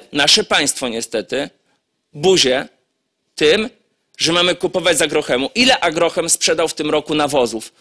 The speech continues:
dla polskich rolników? Ile? Jakie to jest procent zapotrzebowania dla nas? Ile bezpośrednio kupili rolnicy? Bo ja n-, dzwoniłem pięć albo sześć razy. Ani raz nie było do kupienia. I to jest skandal. Y,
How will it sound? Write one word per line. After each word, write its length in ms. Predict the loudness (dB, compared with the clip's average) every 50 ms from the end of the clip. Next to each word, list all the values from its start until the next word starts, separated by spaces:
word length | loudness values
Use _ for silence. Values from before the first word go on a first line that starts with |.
| _ _ 0
dla 120 | 0 0
polskich 380 | 2 2 0 0 -2 -4 -4 -2
rolników? 560 | -2 -2 -2 -4 -8 -14 -14 -18 -20 -20 _ _ _ _ -2
Ile? 300 | 0 0 0 -2 -4 -6 _ _ _ _ _ _ _ _ _ _ _ _ _ _ _ _ _ _ _ _ -20 -20 -16 -6
Jakie 380 | 0 2 2 2 2 2 0 2
to 100 | 2 2
jest 220 | 2 2 2 0
procent 360 | 0 0 0 2 0 -2 0
zapotrzebowania 920 | 0 0 0 0 -2 0 2 2 2 2 -2 -2 0 2 0 0 0 -2 -4
dla 200 | -2 -2 -2 -4
nas? 220 | -4 -8 -10 -6 -2
Ile 200 | 0 2 2 2
bezpośrednio 720 | 2 0 -2 -2 -2 -2 0 0 2 0 0 0 -2 -4
kupili 340 | -6 -6 -6 -4 -2 0 2
rolnicy? 480 | 2 2 2 2 0 -4 -4 -6 -8 -8 -10 -18 -20 -8 -2
Bo 140 | 2 4
ja 140 | 4 4 4
n-, 160 | 2 0 -4 -10 _ _ _ _ _ _ _ _ _ _ _ _ _ _ -12 -6
dzwoniłem 440 | -4 0 2 2 2 2 2 0 -2 -6 _ _ -2
pięć 280 | 2 2 4 4 4
albo 220 | 2 2 2 2 2
sześć 280 | 2 2 2 0 0
razy. 240 | -2 -4 -4 -4 -10 _ _ _
Ani 260 | 0 2 2 4 4
raz 240 | 4 4 4 2 2
nie 120 | 2 0 -2
było 220 | 0 0 -2 0
do 120 | -2 -4
kupienia. 420 | -6 -8 -8 -6 -6 -6 -8 -12 -20 _ _ _ _ -8
I 100 | -2 2
to 100 | 4 4
jest 180 | 4 4 4
skandal. 460 | 2 2 0 0 0 -2 -6 -8 -10 _ -20 -20 -20 -20 -20 -20 _ -6 -2
Y, 360 | 2 2 4 4 2 0 -2